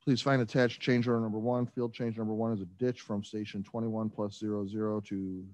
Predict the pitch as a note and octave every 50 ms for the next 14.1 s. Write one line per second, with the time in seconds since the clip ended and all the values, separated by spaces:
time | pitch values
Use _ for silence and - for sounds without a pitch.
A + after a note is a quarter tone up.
0 | - _ _ - - G#2+ G#2 G#2 G2+ G2+ G2+ - - - G#2+ G2+ G2 G#2 G#2 F#2+
1 | - G2+ G2 G2+ G#2 G2+ G2+ G2 F#2 G#2 G2+ G2+ F#2 F2+ F2 E2+ F2+ G#2 A2 A2
2 | - - A2+ A2 G#2+ G#2 G2+ G2 F2+ F2+ E2 F2 F#2 - _ - A#2 A2 G#2+ G2
3 | F#2 G2+ G2 - _ B2 A#2+ A#2 - - _ _ _ _ _ _ _ - A2 G#2
4 | G2+ G2+ G2 - _ - A2+ A2+ A2+ A2+ A2+ A2+ - - _ _ - A#2+ - _
5 | C3+ C3+ C#3+ C#3 B2 A2+ - _ A2 G#2 G2 G2 G2+ - - A#2 A2 - A2 G2+
6 | G2+ - - G#2+ G2 F2+ G#2+ A2 G2+ G2+ A2+ G#2+ G#2 G2+ G2 F2+ F2 - A#2 A2
7 | - - - F#2 - _ G#2+ G#2+ G#2+ G#2+ G#2 G2+ _ _ _ - A#2+ A#2 A2+ A2
8 | G#2+ G2 F#2 F#2 G#2+ G#2+ G#2+ G#2+ G#2 G2+ G2+ _ _ _ _ _ _ _ _ _
9 | - G#2 G2+ G2 _ - G2 F#2+ F#2 - - A#2+ A#2+ A#2+ A#2 A#2 A2 - _ _
10 | _ _ _ _ _ _ _ _ _ _ _ _ - B2 B2 A#2 G#2+ - A2+ A2+
11 | A#2+ B2 - B2 A2 - - G2+ G2+ - B2 A#2 G#2+ G2+ - A2+ G#2+ G2 - -
12 | A#2 A2 A2 - _ _ _ _ G#2 F#2+ - - A2+ A2+ A2 A2 G#2 - G#2 F#2+
13 | G#2 G2 F2+ F2+ F#2 F#2+ - - - - C3 A#2+ - - A#2+ A2+ G#2+ G#2+ G#2 G#2+
14 | G#2+ -